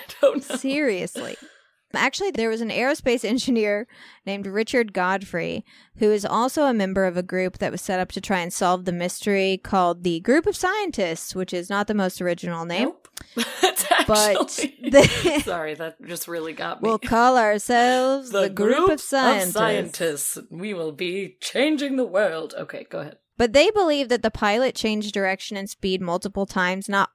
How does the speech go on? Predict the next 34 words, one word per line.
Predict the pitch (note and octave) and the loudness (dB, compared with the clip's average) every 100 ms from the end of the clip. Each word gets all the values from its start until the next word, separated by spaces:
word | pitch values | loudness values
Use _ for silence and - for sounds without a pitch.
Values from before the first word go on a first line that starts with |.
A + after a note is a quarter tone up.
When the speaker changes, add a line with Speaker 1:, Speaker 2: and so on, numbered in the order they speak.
| - | -2
Speaker 2:
only | G#3+ G#3+ A3+ B3 | 0 2 2 0
to | B3+ C#4 | 2 4
avoid | A#3 F#3+ G3 G3 F#3+ | 4 2 2 2 0
giving | G3 F#3+ F#3+ | -2 -2 -2
any | F#3 F#3 | -4 -4
clear | - G3 F#3+ | -4 -2 0
idea | F3+ F3+ F#3 F3+ F#3 | 0 0 -2 0 0
of | F3 F3 E3+ | 0 -4 -6
where | E3+ D#3+ F3+ | -6 -4 -2
they | G#3 | -2
were | F3+ E3 | -2 -4
headed, | E3 F3+ G3 C4+ D4 | -4 -2 0 0 0
Speaker 1:
Mm-hmm. | D#3+ D3 - - _ | -6 -14 -20 -20 _
Speaker 2:
but | A3 - - | -2 -2 0
also | A3 C4 D#4+ - A3 F#3 F3 F3+ F#3+ - - - | 2 2 0 0 2 2 2 0 -2 -8 -16 -8
the | G3+ | -8
flight | - A3 A#3 D4+ | -2 0 0 0
path | - A3+ G#3+ - | -2 -2 -2 -4
they | G3+ F#3 | -4 -4
took | - - C4 C4 G3 F#3 - - | -6 -2 2 4 2 0 -6 -4
made | G#3 A3 | 0 4
it | C4+ - | 4 2
seem | - A#3 A3+ B3+ | -2 0 2 2
to | B3 C4 | 2 2
him | G#3+ G#3+ G#3+ | 2 2 2
that | G3+ - | 0 0
the | F#3 | -4
pilot, | - G#3+ A#3 C#4 G3+ F3+ - | -2 0 4 4 4 2 2
or | G3+ | 0
whoever | A3 G#3 G3 G3+ | 4 2 2 0
was | F#3 - - _ - | -2 -4 -14 _ -2
directing | F3+ F3 - F#3 | 2 2 0 -4
the | F3+ | -2
pilot, | - E3+ G#3 G3 | -2 -2 -2 -4